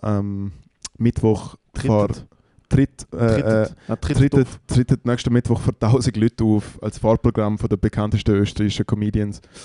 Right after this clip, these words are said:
Speaker 1: Äh,
Speaker 2: So unverdient.
Speaker 1: Danke, vielmals.
Speaker 2: So unverdient.
Speaker 1: Ja.
Speaker 2: Ich sollte dort gebucht sein, Alter.
Speaker 1: Wieso?
Speaker 2: Ich. Ich sollte dreimal, ich sollte das als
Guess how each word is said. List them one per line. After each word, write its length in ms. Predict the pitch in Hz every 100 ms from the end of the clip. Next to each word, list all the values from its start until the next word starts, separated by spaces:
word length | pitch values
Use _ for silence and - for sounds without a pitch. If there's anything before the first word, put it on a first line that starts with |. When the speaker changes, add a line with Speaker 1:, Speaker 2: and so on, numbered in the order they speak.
| - - - - - - _ -
Speaker 1:
Äh, 920 | - 117 113 110 107 107 107 107 107 104
Speaker 2:
So 160 | 156 120 98
unverdient. 580 | 101 107 92 90 90 - - - _ _
Speaker 1:
Danke, 360 | - 113 - -
vielmals. 280 | - 127 127
Speaker 2:
So 280 | 139 104 98
unverdient. 640 | 101 95 101 95 90 90 - -
Speaker 1:
Ja. 200 | 107 139
Speaker 2:
Ich 140 | 135
sollte 320 | - 113 - 104
dort 100 | -
gebucht 320 | 101 95 -
sein, 240 | - 90
Alter. 420 | 82 82 80 82 82 _ _ _
Speaker 1:
Wieso? 340 | 107 104 110
Speaker 2:
Ich. 240 | 117 110 90 - - _
Ich 140 | 123 123
sollte 300 | - 117 98
dreimal, 440 | - 98 104 104 87
ich 140 | 127
sollte 240 | - 117 110
das 260 | 107 -
als 240 | 104 98